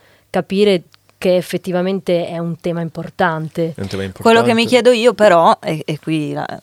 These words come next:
Speaker 3: lancio il primo coltello, quello che mi chiedo è, ehm, questo film è insieme agli altri perché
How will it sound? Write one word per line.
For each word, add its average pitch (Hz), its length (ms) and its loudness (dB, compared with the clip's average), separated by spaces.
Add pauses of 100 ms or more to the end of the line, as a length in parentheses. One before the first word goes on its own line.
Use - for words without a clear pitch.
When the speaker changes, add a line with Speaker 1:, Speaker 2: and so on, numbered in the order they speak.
Speaker 3:
lancio 160 400 -6
il 147 40 -10
primo 156 240 -6
coltello, 156 640 -2 (380)
quello 214 200 4
che 202 100 0
mi 233 120 0
chiedo 214 460 4
è, 156 260 0 (460)
ehm, 147 600 -2 (480)
questo 190 380 0
film 156 500 0 (140)
è - 100 2
insieme 190 420 4
agli 180 140 4
altri 190 560 4 (640)
perché 175 500 2